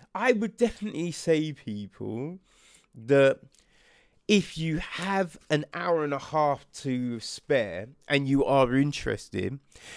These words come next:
it is worth the watch. It is, what you see is crazy. It is insane. But it does let you see behind the curtain at a lot of <laughs> things that are taking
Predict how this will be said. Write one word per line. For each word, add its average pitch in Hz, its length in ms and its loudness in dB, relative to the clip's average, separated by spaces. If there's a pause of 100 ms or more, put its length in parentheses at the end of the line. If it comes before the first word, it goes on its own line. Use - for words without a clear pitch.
(160)
it 180 140 6
is 170 260 8
worth 147 380 10
the 131 100 2
watch. - 720 -2 (1120)
It 156 180 10
is, 208 200 4 (200)
what 165 320 8
you 170 140 -2
see 160 440 -6
is 135 220 2
crazy. 117 840 -2 (300)
It 139 140 8
is 131 180 6
insane. 117 580 0 (1900)
But - 280 12 (160)
it 160 220 12
does 165 320 12
let 160 200 6
you 139 140 4
see 156 400 4
behind 143 600 4
the 127 60 4
curtain 110 920 6 (280)
at 123 300 -2 (380)
a 117 80 8
lot 117 400 10
of - 140 10
<laughs> - 80 8
things 131 400 6
that 120 140 2
are 107 80 0
taking 107 500 -2